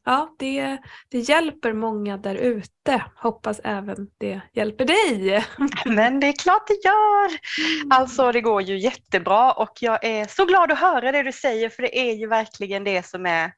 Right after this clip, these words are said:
Speaker 2: min förhoppning också med vårt samarbete här. Att, ja, kanske finns det en och annan där ute som tampas med samma bekymmer som jag gör. Och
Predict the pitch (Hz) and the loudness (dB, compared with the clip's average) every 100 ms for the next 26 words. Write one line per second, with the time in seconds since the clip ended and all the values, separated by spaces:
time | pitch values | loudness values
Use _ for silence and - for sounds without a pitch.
0 | - 180 170 247 277 277 220 220 214 175 | -8 -6 -2 2 2 0 -4 -4 -2 0
1 | 151 175 175 170 190 175 - 185 170 165 | 0 -2 -6 -4 -4 -2 0 -2 -2 -6
2 | 170 - 175 165 180 190 _ - - - | -6 -2 -2 -2 -4 -8 _ -14 -14 -12
3 | - - 508 440 - - 262 277 262 208 | -14 -4 0 0 0 0 -2 -2 -4 -4
4 | 208 233 208 202 185 175 175 175 175 - | -2 -2 0 -2 -4 -4 -4 -4 -6 -6
5 | 165 165 170 170 - _ - 175 - 165 | -6 -6 -8 -10 -16 _ -4 -2 -4 -8
6 | 175 170 180 165 151 - - _ _ _ | -8 -8 -6 -4 -4 -6 -10 _ _ _
7 | 202 _ - 165 151 151 151 160 156 156 | -20 _ -10 -8 -10 -10 -14 -12 -10 -10
8 | 170 165 190 - - | -6 -4 -4 -8 -10